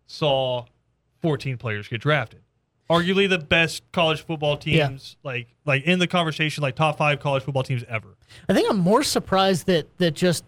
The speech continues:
Speaker 2: like, the two thousand nineteen at L S U certainly makes sense. Ohio State back in oh four was, was, I'm, I think I'm more surprised that that Miami team, uh,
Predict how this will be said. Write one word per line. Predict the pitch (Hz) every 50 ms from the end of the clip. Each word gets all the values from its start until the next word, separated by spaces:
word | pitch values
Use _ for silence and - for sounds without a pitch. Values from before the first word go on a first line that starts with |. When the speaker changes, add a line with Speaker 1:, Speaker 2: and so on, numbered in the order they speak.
| _ _ -
Speaker 2:
like, | 190 196 180 165 - - _ -
the | 196 185
two | - - 254
thousand | 302 302 285 254 214 220
nineteen | 214 202 202 202 - 202 202 185
at | 175 - - _ _ -
L | 202 190 185
S | 165 147 -
U | 196 190
certainly | - - 196 180 165 170 170
makes | 165 160 151 143 -
sense. | - - 185 170 160 156 - - - - _ _ _ _ _ -
Ohio | - 147 185 196 190 185
State | - - 202 185 147
back | 180 175 165 -
in | 175
oh | 165 165
four | 160 - 180 175 175
was, | 160 156 151 - - -
was, | - 175 165 - - - _ _ _ _ _ _ _ _ _ - -
I'm, | 180 214 269 - -
I | 208
think | 190 277 349
I'm | 320 180
more | 165 220 254
surprised | - 233 - - 190 185 180 180 160 -
that | 180 175 160 - - _ -
that | - 175 175
Miami | 185 175 165 165 180 240 285 220
team, | - - 165 156 151 160
uh, | 175 160